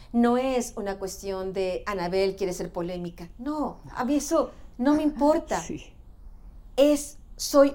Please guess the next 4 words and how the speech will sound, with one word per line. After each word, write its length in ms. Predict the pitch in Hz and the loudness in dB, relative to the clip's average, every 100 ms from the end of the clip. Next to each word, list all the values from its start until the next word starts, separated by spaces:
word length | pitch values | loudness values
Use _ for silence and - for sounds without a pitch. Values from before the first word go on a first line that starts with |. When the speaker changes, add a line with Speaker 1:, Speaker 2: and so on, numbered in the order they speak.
| - | 0
Speaker 1:
una 360 | 240 226 220 220 | 0 2 0 -2
mujer, 520 | 214 185 170 214 247 - - - - - - - - - - - - | -8 -8 -6 -4 -4 -8 -18 -20 -20 -20 -20 -20 -20 -20 -20 -20 -6
una 300 | 233 220 220 | 0 2 2
periodista, 760 | 202 180 170 185 190 - 240 | 0 0 -2 -4 -8 -10 -10